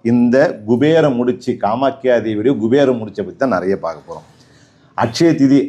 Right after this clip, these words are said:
அப்படின்னாலுமே எல்லாருக்கும் தெரியும், அன்னைக்கு நகை வாங்கி, அன்னைக்கு புதுசா நகை வாங்கி சாமி கும்பிட்டுட்டு போட்டுக்கிட்டா அந்த நகைகள் வளரும் அப்படிங்கிறது எல்லாருக்கும் தெரிஞ்ச விஷயம்.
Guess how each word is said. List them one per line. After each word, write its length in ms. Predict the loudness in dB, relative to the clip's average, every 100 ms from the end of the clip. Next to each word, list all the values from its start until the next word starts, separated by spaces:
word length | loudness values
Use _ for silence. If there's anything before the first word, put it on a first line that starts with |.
| -4
அப்படின்னாலுமே 840 | -2 -2 0 -4 -8 -6 -8 -8
எல்லாருக்கும் 680 | -4 0 2 4 2 0 -2
தெரியும், 360 | 0 0 0 -2
அன்னைக்கு 300 | -6 -4 -4
நகை 240 | 0 0
வாங்கி, 580 | 2 2 2 2 0 -6
அன்னைக்கு 460 | -12 -8 -8 -4 -2
புதுசா 240 | -2 -2
நகை 240 | 0 2 2
வாங்கி 260 | 2 2
சாமி 280 | 0 0 -2
கும்பிட்டுட்டு 360 | -4 -8 -8 -4
போட்டுக்கிட்டா 320 | -2 0 0
அந்த 220 | 2 2 2
நகைகள் 400 | 2 2 0 0
வளரும் 440 | 2 2 2 0
அப்படிங்கிறது 580 | -6 -6 -6 -4 0 2
எல்லாருக்கும் 420 | 2 2 0 0
தெரிஞ்ச 300 | 0 2 0
விஷயம். 320 | -2 -6 -6